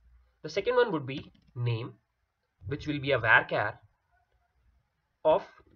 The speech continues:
two fifty-five in length. Email, varchar two fifty-five.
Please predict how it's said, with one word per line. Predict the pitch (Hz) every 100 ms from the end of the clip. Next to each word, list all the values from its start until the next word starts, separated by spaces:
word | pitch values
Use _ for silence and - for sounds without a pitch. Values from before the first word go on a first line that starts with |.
| _ _ _ -
two | 214
fifty-five | 190 139 185 170 131 - -
in | 160
length. | 120 95 95 - _ _ _ _ _ - - - - _
Email, | 156 147 175 196 - _ _ _ _ - _ _ _ _ _ _ _ _ _ _ _ _ _ _ _ _ _ -
varchar | 131 156 170 123 120 - _ _ _ _ - _ _ _ _ _ _ _ _ _
two | -
fifty-five. | - 123 123 -